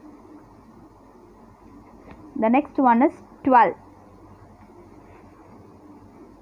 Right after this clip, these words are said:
One times, two, three, four, five, six,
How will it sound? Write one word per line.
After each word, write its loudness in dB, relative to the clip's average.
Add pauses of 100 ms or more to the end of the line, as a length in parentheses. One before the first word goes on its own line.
(2000)
One 0
times, 2 (1200)
two, -4 (560)
three, 0 (1800)
four, 4 (500)
five, 4 (2250)
six, 0